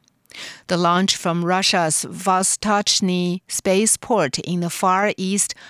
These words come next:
of the Luna twenty-five craft to the moon is Russia's first since nineteen seventy-six, when it was part of the Soviet Union. The Russian lunar lander is expected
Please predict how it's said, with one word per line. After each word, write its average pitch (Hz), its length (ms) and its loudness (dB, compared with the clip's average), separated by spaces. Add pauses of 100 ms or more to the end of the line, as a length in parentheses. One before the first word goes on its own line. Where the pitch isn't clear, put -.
of 170 260 -2
the 175 120 2
Luna 208 500 2
twenty-five 240 1300 0
craft - 600 -2
to 175 160 0
the 170 140 0
moon 214 400 2 (420)
is 208 220 0
Russia's 226 560 2
first 202 500 0 (160)
since 190 400 0
nineteen 202 500 0
seventy-six, 208 1120 0 (360)
when 190 180 0
it 202 120 -2
was 240 260 0
part 190 400 0
of 170 180 -4
the 160 140 -2
Soviet 185 720 -2
Union. 165 720 -6 (1200)
The 185 120 0
Russian 202 460 2
lunar 214 400 2
lander 196 400 0
is 156 300 0
expected 226 560 -2